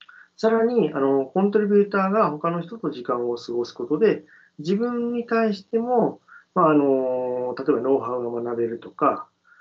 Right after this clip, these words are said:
あとは、あの、人がうまくやってる方法を他の人から学んで、後で自分の活動に活かせるとか、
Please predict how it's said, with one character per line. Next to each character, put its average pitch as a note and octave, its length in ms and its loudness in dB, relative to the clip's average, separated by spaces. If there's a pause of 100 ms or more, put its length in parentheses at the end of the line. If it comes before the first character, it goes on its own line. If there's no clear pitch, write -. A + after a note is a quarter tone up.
(320)
あ E3+ 80 -4
と F3+ 160 0
は、 G3 400 2
あ C#3+ 80 -4
の、 B2 760 -4 (500)
人 - 260 0
が B3+ 120 2
う C4 40 2
ま C4+ 120 2
く F3+ 100 4
や C3 100 4
っ - 60 -10
て - 80 -4
る C#3 120 2
方 B2+ 180 -6
法 B2 420 -2
を - 280 -4
他 F#3 180 0
の G3 80 2
人 G3 140 -2
か D3+ 80 2
ら A2+ 100 -4
学 A#2+ 260 -8
ん B2 60 -10
で、 E3 140 0
後 F#3 220 0
で C#3 80 4
自 A#2+ 120 -8
分 C3 120 -4
の D3 80 0
活 C#3+ 260 -2
動 C#3 40 4
に B2 120 -4
活 C#3 100 -4
か - 100 -6
せ D3 60 0
る - 80 -12
と - 100 -16
か、 - 320 -6